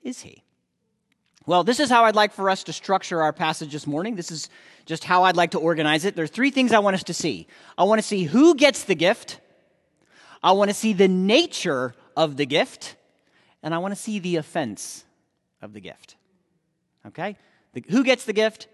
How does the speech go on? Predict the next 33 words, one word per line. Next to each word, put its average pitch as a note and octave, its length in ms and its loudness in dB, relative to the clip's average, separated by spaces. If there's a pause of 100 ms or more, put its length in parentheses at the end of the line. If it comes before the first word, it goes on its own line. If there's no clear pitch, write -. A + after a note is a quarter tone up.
the D3 60 -8
nature G3+ 340 -2
of F3+ 80 -8
the F#3+ 80 -6
gift, F#3+ 320 -2 (200)
the C#3+ 120 0
offense D3 340 -2
of A#2 80 -8
the G#2 80 -14
gift. - 380 -20 (360)
Okay? C#4 220 -2 (280)
So - 120 -2
first, - 420 2 (220)
who E4 460 6
gets C#4+ 300 2
the C4+ 100 2
gift? - 480 -2 (600)
Well, G#3+ 280 6
Isaiah C4+ 440 6
gets G#3+ 340 0
right D#4 400 4
out C#4+ 140 6
of A#3 60 0
the A3 60 2
gate, F#3 300 2 (220)
and F#3+ 120 2
he D4+ 200 6
names C#4+ 480 6
it. A#2+ 140 -4
He G#3 120 -2
says, A3 300 2
"The G#3 100 2
people A#3+ 720 4